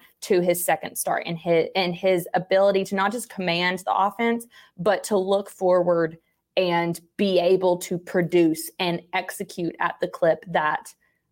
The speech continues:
the Falcons ultimately need him to. So I, I know that's not necessarily the answer to your question, but that's kind of just where my head's at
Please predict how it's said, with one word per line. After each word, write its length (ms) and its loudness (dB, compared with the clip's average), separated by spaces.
the 120 0
Falcons 400 -2
ultimately 420 -6
need 180 -2
him 160 -8
to. 200 -10
So 260 2
I, 240 2
I 60 4
know 180 4
that's 160 2
not 180 2
necessarily 840 -2
the 100 0
answer 340 -4
to 120 -4
your 100 -2
question, 380 0
but 120 -2
that's 280 -2
kind 240 -2
of 40 -4
just 200 -4
where 240 0
my 260 0
head's 320 -4
at 280 -4